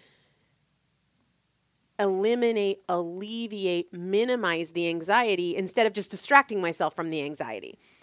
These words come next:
And that takes mindset work. It takes a conscious effort. I want to minimize, to mitigate the anxiety,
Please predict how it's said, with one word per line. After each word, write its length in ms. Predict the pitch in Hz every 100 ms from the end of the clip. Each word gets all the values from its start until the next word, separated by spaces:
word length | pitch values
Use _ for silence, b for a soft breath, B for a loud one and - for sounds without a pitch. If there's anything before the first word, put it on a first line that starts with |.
| b b b
And 200 | 220 220
that 240 | 214 247 - _
takes 640 | - 220 202 - - - - _ _ _ _ _ _ 190
mindset 500 | 190 330 381 202 -
work. 260 | - - -
It 120 | -
takes 280 | - 202 -
a 60 |
conscious 800 | 254 - - 214 202 208 214 202 -
effort. 520 | 233 285 - 131 - - b b b b -
I 240 | 220 330
want 400 | 269 226 220 220 - b b b b b b
to 140 | -
minimize, 920 | 233 214 220 254 359 349 175 135 156 -
to 120 | 214
mitigate 680 | 208 202 254 381 226 185 160
the 140 | 180
anxiety, 580 | 170 165 151 147 151 214